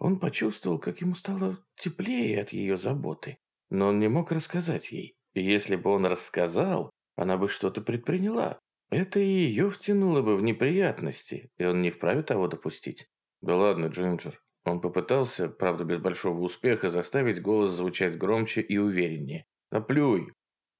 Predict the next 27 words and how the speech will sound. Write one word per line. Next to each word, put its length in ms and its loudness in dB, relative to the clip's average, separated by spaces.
«Угу, 500 2
сейчас», 800 0
сказала 540 2
она 160 2
сквозь 260 -2
стиснутые 540 0
зубы. 340 -4
«Во-первых, 800 2
мы 100 2
с 80 0
тобой 300 2
друзья. 560 -2
Во-вторых, 880 2
по 140 4
словам 480 4
Тацуми, 600 2
это 280 0
случилось 480 2
в 40 -4
машинном 440 2
отделении, 640 2
а 180 4
это 260 2
сфера 300 2
моей 340 2
компетенции. 760 -2
В-третьих, 760 0